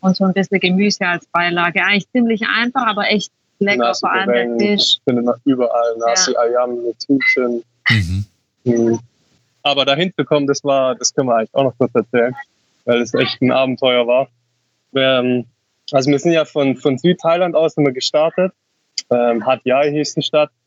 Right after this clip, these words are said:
Speaker 2: was irgendwie, glaub ich, wenn man so beim Auswärtigen Amt liest, als, äh,
Speaker 1: Ach so, darf man
Speaker 2: Terrorhochburg oder sowas
Speaker 1: darf man
Speaker 2: gilt.
Speaker 1: eigentlich nicht auf die Straße.
Speaker 2: Ja, also
Speaker 3: Mhm.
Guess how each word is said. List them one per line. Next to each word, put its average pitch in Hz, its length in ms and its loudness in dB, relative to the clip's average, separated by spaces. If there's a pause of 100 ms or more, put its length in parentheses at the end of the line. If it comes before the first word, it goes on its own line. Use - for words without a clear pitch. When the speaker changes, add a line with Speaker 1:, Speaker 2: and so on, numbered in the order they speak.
(300)
Speaker 2:
was 123 260 0 (180)
irgendwie, 131 540 2 (800)
glaub 135 260 0
ich, 131 140 -4
wenn 139 100 2
man 135 100 2
so 135 140 2
beim 131 240 0
Auswärtigen 131 500 0
Amt 151 260 0
liest, 156 380 0
als, 127 440 -2 (280)
äh, 127 80 2
Speaker 1:
Ach 117 460 2
so, 190 260 0
darf 196 200 0
man 165 100 0
Speaker 2:
Terrorhochburg 196 600 0
oder 185 140 2
sowas 190 300 2
Speaker 1:
darf 202 100 -6
man 208 100 2
Speaker 2:
gilt. 196 100 0
Speaker 1:
eigentlich 196 240 -4
nicht 214 180 2
auf 214 120 -2
die 208 120 -4
Straße. 196 580 -2 (140)
Speaker 2:
Ja, 143 220 0
also 123 300 2
Speaker 3:
Mhm. 104 140 0